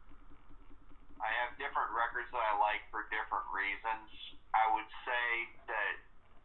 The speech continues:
for a lot of different reasons, Goatwhore's Vengeful Ascension record was a real big one for me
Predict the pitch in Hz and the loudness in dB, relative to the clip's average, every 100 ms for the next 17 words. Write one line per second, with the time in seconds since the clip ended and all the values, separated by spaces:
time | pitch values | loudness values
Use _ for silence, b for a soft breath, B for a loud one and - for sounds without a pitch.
0 | - - - - - - - - - - | -18 -18 -16 -16 -10 4 6 8 4 4
1 | 127 139 - - - - - - - - | 8 12 12 8 4 -2 -2 -4 -4 0
2 | 107 104 101 101 - - - - - 131 | 0 -2 -6 -8 -10 -14 -14 -16 -2 0
3 | 135 131 131 131 - 120 123 - 120 104 | 2 6 6 4 2 0 0 -2 0 0
4 | - 110 107 - - 98 95 - 98 104 | 0 -2 -2 -2 -2 2 2 2 -2 -2
5 | 101 - 104 101 104 - 104 101 - - | -2 0 2 2 2 0 0 -2 2 0
6 | - 104 98 101 | 2 2 4 4